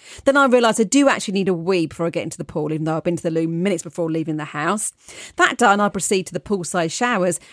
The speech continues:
and realise that I've left my goggles in the locker." Likewise, after my swim, it always seems to take me twice as long to get changed again.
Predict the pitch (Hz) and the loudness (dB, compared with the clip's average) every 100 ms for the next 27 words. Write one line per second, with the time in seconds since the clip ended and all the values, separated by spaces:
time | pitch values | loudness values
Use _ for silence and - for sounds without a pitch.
0 | - 247 208 185 180 170 175 170 170 160 | 0 4 6 6 4 0 0 -2 -2 -2
1 | - 240 - 165 160 175 165 190 185 175 | 4 4 4 -2 0 0 2 2 0 -4
2 | 143 156 - _ _ _ _ 160 160 - | -6 -6 -14 _ _ _ _ -4 -2 0
3 | 170 165 214 240 185 160 160 160 156 147 | 0 4 4 4 0 -2 -2 -2 -2 -4
4 | - - 196 269 311 - 254 220 - 196 | -10 -4 2 4 4 2 0 0 -2 -2
5 | 175 160 - 190 214 226 175 160 170 - | -2 -4 2 2 2 0 0 -2 -2 -4
6 | - 240 247 220 - 156 147 143 | -2 0 2 0 -2 -2 -2 -4